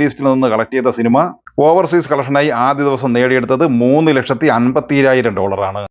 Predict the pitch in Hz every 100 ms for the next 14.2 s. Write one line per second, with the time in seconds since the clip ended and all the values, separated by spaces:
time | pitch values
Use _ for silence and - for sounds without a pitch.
0 | 127 131 151 147 143 156 123 135 147 147
1 | 131 127 135 120 127 123 135 135 131 120
2 | 123 127 113 120 131 123 131 113 135 113
3 | 113 117 107 113 110 123 190 139 139 139
4 | 117 110 123 143 160 147 131 139 - 135
5 | 117 - 127 147 135 127 123 117 113 120
6 | 110 110 127 170 117 151 156 151 147 117
7 | 123 131 123 120 113 117 120 160 113 98
8 | 101 98 95 95 101 104 101 - _ -
9 | 113 117 120 117 110 98 131 180 107 110
10 | 117 131 131 101 117 147 120 110 117 135
11 | 117 110 110 117 113 101 98 98 101 95
12 | - _ - 170 185 156 151 170 170 170
13 | 156 156 147 131 139 147 143 175 143 139
14 | 131 135